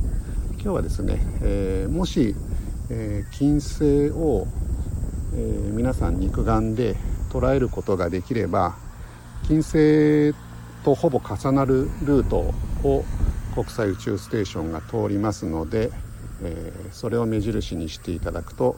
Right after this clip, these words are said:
分かりやすいかなというふうに思います。金星のですね、えー、もうちょっと右下のあたりには火星も、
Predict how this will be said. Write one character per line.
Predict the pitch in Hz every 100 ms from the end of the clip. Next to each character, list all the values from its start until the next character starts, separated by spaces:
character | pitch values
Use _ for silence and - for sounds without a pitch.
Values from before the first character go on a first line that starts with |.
| 107
分 | 95
か | 98
り | 85
や | 82
す | -
い | 80
か | - 76
な | 92 98
と | - 95 - - - 117 - - - - -
い | 85
う |
ふ | 80 98
う |
に | 135
思 | 123 78 78
い |
ま | - - -
す。 | - - - - - - - - - - - - - - - - - - - - - - - - - - - - - - - - - -
金 | 175 180
星 | - 196
の | 190 190 175
で | 101
す | -
ね、 | 95 85 -
え | 107 101 98 95 92 92 90 90 92 -
ー、 |
も | -
う | -
ち |
ょ | -
っ |
と | -
右 | - 95 95 98
下 | - 95 95 87 - - -
の | 117 110
あ | 110
た | -
り | 92
に | 101
は | 135 - - - - - - -
火 | 135
星 | - 147 143
も、 | 139 139 143